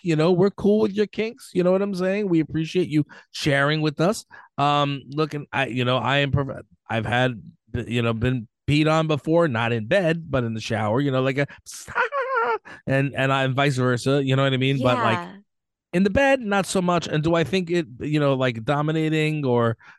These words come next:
Speaker 1: or anything? That's not how I take that. I take that as being silly and, and funny, and it's in the shower.
Speaker 2: Well, if
Speaker 1: I,
Speaker 2: you're
Speaker 1: I
Speaker 2: in the shower and you're being silly and funny, I mean, I think we've all been there. Joe's peed on my leg before as, like, a funny ha ha thing.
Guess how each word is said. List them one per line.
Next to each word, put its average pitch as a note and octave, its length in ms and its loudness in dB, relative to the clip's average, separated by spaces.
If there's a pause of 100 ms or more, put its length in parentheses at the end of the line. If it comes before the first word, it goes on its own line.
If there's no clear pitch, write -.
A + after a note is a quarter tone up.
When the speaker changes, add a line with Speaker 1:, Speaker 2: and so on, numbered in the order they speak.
(100)
Speaker 1:
or A#2+ 580 2
anything? D3 400 -2
That's D3 280 -2
not C#3+ 180 -2
how B2 180 0
I A2+ 160 -2
take A2 320 -6
that. A2+ 240 0
I A2 100 0
take A#2+ 240 -6
that A2 140 -2
as A2 240 -2 (260)
being B2 320 0
silly A#2 460 -2
and, G#2 260 -4
and G2+ 400 -4
funny, A2 420 -2
and A2+ 160 -2
it's A#2 140 -6
in B2 120 -2
the A#2 100 -2
shower. G2 440 -4 (300)
Speaker 2:
Well, A4 200 -6
if - 120 -2
Speaker 1:
I, - 60 -6
Speaker 2:
you're - 100 2
Speaker 1:
I - 20 0
Speaker 2:
in E5+ 60 -2 (140)
the A#4+ 60 -8
shower F#4 580 -2
and F4 180 -4
you're D#4 120 -6
being C#4+ 280 -4
silly B3 360 -6
and B3 100 -2
funny, G#3+ 300 -2
I G#3+ 80 -4
mean, A#3+ 120 -6
I B3 120 0
think F4+ 200 -8
we've D#4+ 200 -2
all G3 160 2
been F#3 260 -2
there. F3 240 -2
Joe's A3+ 300 -8 (100)
peed G3+ 180 -4
on F3+ 140 -2
my F3 120 -4
leg D#3+ 300 -6
before E3 400 -6
as, D#3 160 -6
like, D3 380 -6
a D3 140 -2
funny E3+ 440 -2
ha E3 280 0
ha D#3 260 0
thing. F3 260 -10